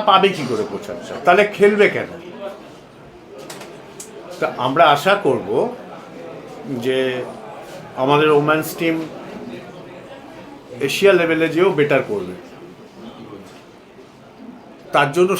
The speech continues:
সবার একটা সহযোগিতা দরকার। সংবাদ মাধ্যমও বাইরে না, এটা, এটা তখন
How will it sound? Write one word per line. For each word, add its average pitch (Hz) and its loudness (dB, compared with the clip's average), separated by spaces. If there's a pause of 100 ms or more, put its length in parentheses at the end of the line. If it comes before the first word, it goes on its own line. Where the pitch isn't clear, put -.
(100)
সবার 262 2 (100)
একটা - -4 (100)
সহযোগিতা 110 0 (120)
দরকার। - -14 (1080)
সংবাদ 151 2 (100)
মাধ্যমও 180 2
বাইরে 117 4
না, 98 -8 (100)
এটা, - -12 (1200)
এটা 180 0
তখন 220 0